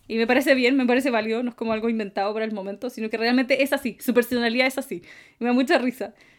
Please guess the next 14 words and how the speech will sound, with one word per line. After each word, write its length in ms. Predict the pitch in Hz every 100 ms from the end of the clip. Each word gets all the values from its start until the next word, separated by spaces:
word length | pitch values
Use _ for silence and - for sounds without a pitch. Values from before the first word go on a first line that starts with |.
| _
Y 60 | 254
es 60 | 262
como, 180 | 294 302
"Ah, 180 | 370 339
qué 80 | 320
bueno, 320 | 349 381 320
qué 80 | 262
bueno 240 | 294 320 302
que 60 | 302
hicieron 380 | 285 320 330 294
el, 240 | 277 285
el, 460 | 240 233 226 220 208
onda, 460 | 226 226 214 202 196
el, 220 | 202